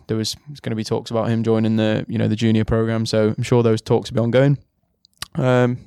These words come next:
it was pretty much nailed on for a, a test in, in Formula Two this week, in the postseason test.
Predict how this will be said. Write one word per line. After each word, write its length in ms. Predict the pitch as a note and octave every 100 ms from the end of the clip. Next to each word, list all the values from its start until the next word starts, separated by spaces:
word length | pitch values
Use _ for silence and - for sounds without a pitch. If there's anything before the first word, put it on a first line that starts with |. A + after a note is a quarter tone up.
| -
it 60 | B2+
was 220 | D3+ F#3+
pretty 220 | - E3+
much 220 | D3 D3 D#3+
nailed 260 | D3 D3
on 220 | D3+ C3+
for 320 | B2 B2 B2 B2
a, 80 | - - - - - - - _ _
a 100 | -
test 380 | - C#3+ B2+ -
in, 240 | B2+ B2
in 100 | B2
Formula 260 | A#2+ B2+ A#2+
Two 160 | B2+ B2
this 140 | A2+
week, 160 | A#2 A#2+
in 140 | A#2
the 180 | A2+ A2
postseason 460 | C3 A#2+ A#2 A2
test. 340 | A#2 A#2 -